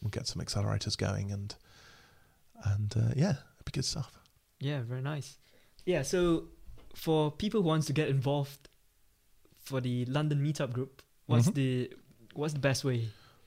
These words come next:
Speaker 1: So the best way is to go to cleanweb dot org dot U K.
Speaker 2: Yep.
Speaker 1: Uh, that's our,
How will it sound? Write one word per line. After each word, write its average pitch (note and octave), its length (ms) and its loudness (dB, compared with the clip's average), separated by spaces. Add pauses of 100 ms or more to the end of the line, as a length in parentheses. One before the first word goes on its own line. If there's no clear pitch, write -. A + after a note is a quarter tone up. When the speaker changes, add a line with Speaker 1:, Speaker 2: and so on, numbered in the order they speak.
(120)
Speaker 1:
So D3 200 12
the C3+ 60 10
best E3 200 10
way E3 160 8
is - 240 6
to - 120 0
go C#3+ 200 8
to C#3 340 8
cleanweb B2+ 680 6
dot - 220 4 (120)
org G#2+ 280 8
dot - 180 4
U G#2 180 8
K. C#3 380 4 (180)
Speaker 2:
Yep. - 180 -6
Speaker 1:
Uh, G2+ 220 10
that's G#2+ 320 2
our, F#2+ 420 4